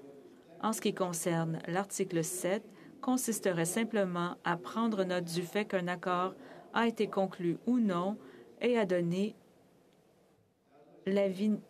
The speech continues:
nécessaire. Comme je l'ai dit, la majorité actuelle du Sénat gouverne depuis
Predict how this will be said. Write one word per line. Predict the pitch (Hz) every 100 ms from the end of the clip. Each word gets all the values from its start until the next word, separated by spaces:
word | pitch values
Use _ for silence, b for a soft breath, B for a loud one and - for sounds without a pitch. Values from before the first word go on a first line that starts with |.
| -
nécessaire. | 190 190 175 175 175 170 170 B B
Comme | - 226
je | 214
l'ai | 196 190
dit, | 175
la | 226
majorité | 226 214 196 180 175
actuelle | 170 165 165 160
du | 160
Sénat | 220 - 185 160 160 196 - - - _ _ _ _ _ 120 120 - - - - - - -
gouverne | 180 214 196 190 185 196 202 -
depuis | 185 196 - 196 190